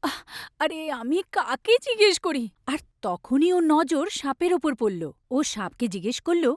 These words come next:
"আরে সাপ, তুমি কি আমার ডিমগুলো যে খেয়েছে তাকে দেখেছো?" সাপ বলল, "ডিম?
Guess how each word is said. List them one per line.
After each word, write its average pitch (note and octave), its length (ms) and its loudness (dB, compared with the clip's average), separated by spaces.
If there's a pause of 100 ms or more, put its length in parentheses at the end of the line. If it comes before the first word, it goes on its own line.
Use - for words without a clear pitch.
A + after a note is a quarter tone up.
(160)
"আরে A#3 240 0
সাপ, D#4 440 -2 (140)
তুমি D4+ 260 6
কি F#4 180 0
আমার G4 400 2 (160)
ডিমগুলো D4+ 580 4
যে F#4+ 180 0
খেয়েছে C4 380 -2
তাকে F4+ 220 0
দেখেছো?" C#4+ 380 -2 (180)
সাপ B3 340 0
বলল, A3+ 440 2 (440)
"ডিম? G3 440 -2